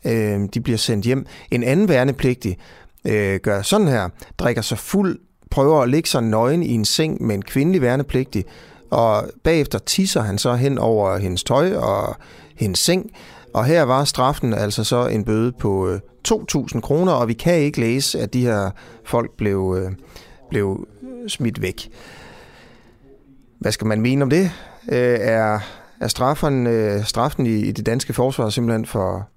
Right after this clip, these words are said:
for tam? Man kan ringe ind, og det her, det er nyt. I går, der sagde jeg også det her nummer, men der var ikke nogen, der ringede ind, og det er jo så, sådan set også fint nok.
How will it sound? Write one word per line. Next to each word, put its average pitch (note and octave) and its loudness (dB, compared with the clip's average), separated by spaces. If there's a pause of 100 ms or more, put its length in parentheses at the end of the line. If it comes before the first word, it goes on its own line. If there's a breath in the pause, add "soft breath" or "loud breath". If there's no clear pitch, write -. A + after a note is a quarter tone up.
(120)
for - -4
tam? - -2 (600 loud breath)
Man C#3+ 2
kan D3 2
ringe F#3 4
ind, A#2 2
og A#2 2
det D#3+ 4
her, E3+ 4
det D3+ 2
er C#3 4
nyt. E3 2
I C3 0
går, F#3+ 4
der C#3 2
sagde D#3 2
jeg F3 2
også C3 0
det C#3 0
her B2+ 2
nummer, A#2+ 2
men G#2 0
der B2 2
var A#2 2
ikke - -2
nogen, B2 0
der A2 0
ringede G#2+ 0
ind, G2 -4
og G2 -4
det A2 0
er - 0
jo A#2+ -2
så, F2 -8 (440)
sådan G#2 -4
set G2+ -4
også G2 -4
fint A2+ -2
nok. F#2+ -4